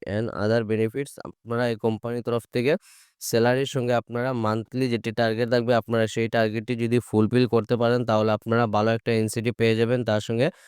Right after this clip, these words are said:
others যেগুলো বেনিফিটস রয়েছে এই কোম্পানির তরফ থেকে, সেইগুলি আপনারা বেনিফিটস পেয়ে যাবেন। লোকেশন যেটি দেখতে পাবেন, আপনাদের কাজের যেটি ঠিকানা থাকবে, আপনাদের শিলচরের মধ্যে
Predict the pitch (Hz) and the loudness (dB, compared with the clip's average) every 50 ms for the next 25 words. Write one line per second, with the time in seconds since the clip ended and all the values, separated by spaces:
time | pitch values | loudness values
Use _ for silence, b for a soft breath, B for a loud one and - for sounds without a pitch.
0 | B B B B B - 110 117 131 143 160 160 - - - - 104 104 110 107 | B B B B B -2 0 2 2 0 0 0 -4 -10 -12 -10 -4 -2 -2 0
1 | 110 117 113 104 95 107 107 117 120 - 143 139 135 - 131 120 117 131 127 117 | 0 0 0 -2 -2 -4 -4 -4 -4 -4 -6 -12 -8 -4 -4 -4 -2 0 0 0
2 | 113 - - 113 110 110 - - 120 127 151 160 - 127 117 117 117 - - 135 | 0 2 0 0 0 0 -4 -6 -6 -4 -4 -4 -2 -2 -2 -2 -4 -6 -10 -10
3 | 131 147 156 - - 120 113 120 127 113 117 123 131 139 127 110 _ - 117 117 | -6 -6 -6 -6 -2 0 0 2 2 2 0 0 2 2 0 0 _ -2 -2 0
4 | 127 160 160 127 101 104 101 104 104 - 135 147 143 - - _ - 113 113 120 | 0 0 -2 -2 -4 -4 -2 -2 -4 -4 -4 -4 -4 -6 -10 _ 0 2 4 4
5 | 120 117 113 113 131 156 196 _ _ _ _ _ _ _ _ _ _ _ _ _ | 4 2 2 2 2 2 0 _ _ _ _ _ _ _ _ _ _ _ _ _
6 | _ _ - 113 113 - - 139 135 131 160 156 143 139 127 135 131 123 123 - | _ _ -2 -2 -2 0 0 -2 0 0 0 0 0 0 0 0 0 0 -2 -2
7 | - 135 127 127 143 135 117 - - 117 113 113 113 - 120 113 117 123 131 127 | 0 -2 0 0 0 -2 -2 -4 -6 -6 -4 -4 -4 -2 -2 -2 0 0 -2 -2
8 | 131 131 131 131 - 131 113 117 117 120 120 123 123 120 123 117 - - 120 120 | -4 -4 -6 -6 -6 -6 -2 -2 0 0 2 0 0 0 0 -2 -2 -2 0 0
9 | 131 147 160 - - - 113 104 104 101 - 120 120 123 127 131 127 123 143 | 2 2 0 -2 -4 -6 -4 -4 -4 0 0 2 2 2 2 0 2 2 2